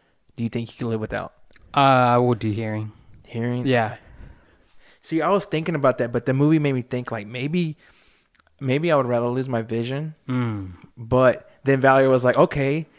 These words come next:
Speaker 1: 'cause th-, I had just texted you that I was gonna come over after I showered and all
Speaker 2: Mm-hmm.
Speaker 1: that stuff. She's like, "Okay." She's like, "Well, let's put a blindfold on you until you have to leave." And I was like, "Nah, never mind."
Speaker 2: <laughs> Yeah, no, being, being blind scares me, dude. Um, it really does, because you have to,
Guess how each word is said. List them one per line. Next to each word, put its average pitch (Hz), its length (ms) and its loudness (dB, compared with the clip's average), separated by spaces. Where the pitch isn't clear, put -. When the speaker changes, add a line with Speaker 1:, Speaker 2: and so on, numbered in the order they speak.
Speaker 1:
'cause 120 340 2
th-, 139 140 0
I 143 120 2
had 147 180 4
just 135 160 0
texted 147 280 2
you 127 60 2
that 117 100 2
I 120 40 0
was 120 100 2
gonna 120 140 -4
come 127 140 -2
over 123 180 4
after 113 220 -2
I 113 80 -6
showered 156 520 2
and 117 160 -2
all 117 60 -2
Speaker 2:
Mm-hmm. 117 60 -4
Speaker 1:
that 117 60 -10
stuff. - 180 -8
She's 156 200 -2
like, 143 100 4
"Okay." 160 320 4
She's 143 240 -2
like, 127 100 2
"Well, 123 100 0
let's 135 120 2
put 160 120 2
a 139 40 4
blindfold 127 440 2
on 120 180 0
you 120 100 -6
until 120 160 -2
you 135 80 4
have 131 100 2
to 131 60 -4
leave." 139 220 4
And 135 80 0
I - 20 2
was 123 80 -2
like, - 100 -4
"Nah, 180 280 6
never 185 200 6
mind." - 380 2
Speaker 2:
<laughs> 226 340 -12
Yeah, 110 460 2
no, 123 180 2
being, 151 380 -2
being 151 280 2
blind 131 340 -2
scares 139 400 -2
me, 113 160 -2
dude. 131 360 -2
Um, 101 580 -2
it 127 120 -4
really 151 300 -2
does, 139 380 -4
because 117 340 -6
you 117 100 -4
have 151 260 -4
to, 110 400 -2